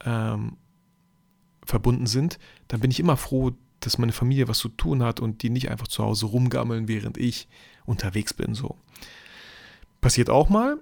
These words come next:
hm, aber ist okay. Umso, umso mehr freut es mich dann, wenn alle halt irgendwie was zu tun haben, so.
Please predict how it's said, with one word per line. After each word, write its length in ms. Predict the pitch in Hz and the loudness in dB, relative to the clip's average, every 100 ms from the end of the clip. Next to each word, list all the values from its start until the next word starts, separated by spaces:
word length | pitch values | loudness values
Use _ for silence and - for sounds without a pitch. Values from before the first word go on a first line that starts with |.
| - | -2
hm, 300 | 147 190 269 - - | 2 2 0 -6 -4
aber 260 | 113 110 | 0 0
ist 120 | 120 160 | 0 0
okay. 280 | - 247 - - - _ _ _ _ _ _ _ - | 0 -2 -2 -12 -20 _ _ _ _ _ _ _ -6
Umso, 240 | 127 117 127 | 0 6 6
umso 280 | - 123 127 | 4 2 4
mehr 180 | 131 | 4
freut 300 | 131 - 127 | 2 2 2
es 80 | 131 | 2
mich 160 | 123 120 | -2 -2
dann, 300 | 117 113 120 | -2 -2 -2
wenn 160 | 123 123 | -2 -2
alle 320 | - 117 - | -2 -4 -4
halt 100 | - | -8
irgendwie 220 | - 110 | -8 -8
was 120 | 110 | -6
zu 100 | - | -6
tun 300 | 117 - 107 | -4 -4 -4
haben, 220 | 107 - - | -6 -6 -8
so. 240 | 117 | -8